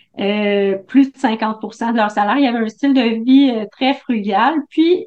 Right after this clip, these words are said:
euh, l'argent qui était destiné, euh, au long terme, là, ils l'ont investi, euh, en bourse. Donc, euh, mais ils se sont rendus compte que finalement, avec leurs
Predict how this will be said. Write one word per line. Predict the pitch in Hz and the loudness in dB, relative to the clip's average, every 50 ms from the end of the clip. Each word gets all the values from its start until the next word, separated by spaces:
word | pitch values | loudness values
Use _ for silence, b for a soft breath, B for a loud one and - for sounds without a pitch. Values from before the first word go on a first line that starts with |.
| - | -6
euh, | 208 208 208 208 208 208 208 202 202 - | -6 -4 -4 -4 -4 -4 -4 -6 -8 -6
l'argent | - 208 214 208 202 220 220 240 269 277 | -2 0 2 2 2 0 0 0 0 0
qui | 269 262 | 0 -4
était | 214 208 220 220 | -4 -4 -4 -4
destiné, | 208 208 214 - - _ _ - 208 208 220 233 247 254 214 208 | -4 -4 -6 -8 -12 _ _ -6 -6 -4 -2 0 0 0 -2 -2
euh, | 202 196 196 - - b b b b b b _ | -4 -6 -8 -10 -12 b b b b b b _
au | - 226 247 247 | -2 0 2 2
long | 247 233 220 208 196 202 | 2 2 2 2 0 -2
terme, | 196 208 208 226 254 269 277 247 | -2 -4 -4 -2 2 4 4 4
là, | 233 247 247 247 254 - - | 4 2 0 -2 -2 -4 -4
ils | 208 196 | -6 -4
l'ont | 202 202 202 | -4 -4 -4
investi, | 202 196 196 185 185 185 190 185 - _ _ _ - 220 220 220 220 220 220 196 | -4 -4 -4 -4 -6 -8 -8 -10 -14 _ _ _ -10 -6 -4 -2 0 0 -2 -2
euh, | 180 185 185 180 - - - | -2 -4 -4 -6 -6 -6 -4
en | 185 185 180 | -4 -4 -4
bourse. | 175 175 180 - - - - - _ _ b b b b b b _ - | -4 -6 -8 -10 -12 -14 -20 -20 _ _ b b b b b b _ -8
Donc, | 185 196 190 202 196 - | -4 -2 -2 -2 -4 -4
euh, | 220 202 196 196 196 190 190 190 190 196 190 190 185 190 - 269 - _ _ _ _ _ _ _ _ _ _ _ _ _ _ _ _ | -2 -2 0 0 0 0 0 -2 -2 -4 -6 -8 -10 -12 -14 -14 -16 _ _ _ _ _ _ _ _ _ _ _ _ _ _ _ _
mais | 202 214 208 208 196 | -4 -4 -2 -2 -2
ils | 196 | -2
se | 196 - 214 | -4 -6 -8
sont | 202 - 220 208 | -4 -2 -4 -2
rendus | 208 208 214 202 196 - | 0 0 0 -2 -2 -6
compte | - 240 285 330 311 - | -4 -4 -4 -4 -4 -4
que | - 220 208 | -4 -4 -4
finalement, | - - - - 220 208 202 202 196 190 196 202 208 220 233 277 302 294 - | -4 -8 -4 -4 -2 0 0 -2 -2 -2 -4 -4 -4 -2 -2 -2 -4 -4 -4
avec | - 202 196 196 202 220 214 220 - | -2 -2 0 0 0 -4 -6 -4 -2
leurs | 247 220 202 190 | 0 0 0 0